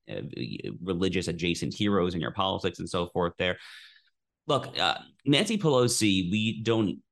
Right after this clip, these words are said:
from my perspective, we don't even know the beginnings probably of how profoundly corrupt Nancy and Paul Pelosi are. Um, you know, when it comes to all the, all, all the various deals that have been passed, when it comes to the tech companies, when it comes to semiconductors, when it comes to all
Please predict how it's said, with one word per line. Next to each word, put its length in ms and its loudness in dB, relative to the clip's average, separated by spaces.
from 140 0
my 140 4
perspective, 440 0
we 120 2
don't 160 2
even 320 0
know 200 0
the 120 -2
beginnings 580 -4
probably 560 -4
of 220 -2
how 160 0
profoundly 640 -2
corrupt 600 -4
Nancy 360 -2
and 120 -6
Paul 240 -2
Pelosi 520 -4
are. 220 -6
Um, 240 0
you 80 0
know, 80 0
when 140 0
it 80 -4
comes 300 -4
to 140 -2
all 200 0
the, 200 0
all, 120 0
all 240 0
the 160 -4
various 320 -2
deals 320 0
that 100 -2
have 80 0
been 160 -4
passed, 300 -4
when 100 -4
it 80 -6
comes 220 -6
to 80 -6
the 40 -20
tech 280 -4
companies, 480 -2
when 100 -4
it 80 -6
comes 240 -4
to 80 -6
semiconductors, 960 -2
when 140 -2
it 80 -4
comes 240 -2
to 180 -2
all 260 0